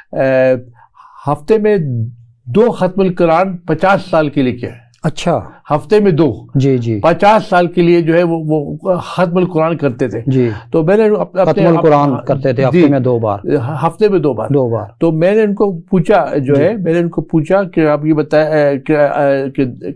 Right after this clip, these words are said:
Speaker 1: कि हमारी दादी हुजूर, आप मुझे ये बताएं कि आप इतना कुरान क्यों पढ़ते हैं?
Speaker 2: क्यों पढ़ती हैं?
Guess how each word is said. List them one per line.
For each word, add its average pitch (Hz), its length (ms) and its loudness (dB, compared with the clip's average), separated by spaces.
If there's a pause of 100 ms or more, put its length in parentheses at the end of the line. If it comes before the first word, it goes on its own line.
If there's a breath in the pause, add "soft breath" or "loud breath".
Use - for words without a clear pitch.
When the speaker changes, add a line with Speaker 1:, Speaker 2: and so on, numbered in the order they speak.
Speaker 1:
कि 131 140 0
हमारी 131 260 0
दादी 139 300 0
हुजूर, 151 500 0 (480 loud breath)
आप 170 340 2
मुझे 196 280 2
ये 185 200 0
बताएं 180 380 0
कि 233 100 -2
आप 170 100 0
इतना 165 220 -2
कुरान 170 520 0
क्यों 240 200 0
पढ़ते 117 300 -6
हैं? - 20 -10
Speaker 2:
क्यों 147 180 0
पढ़ती 113 300 -6
हैं? 104 240 -10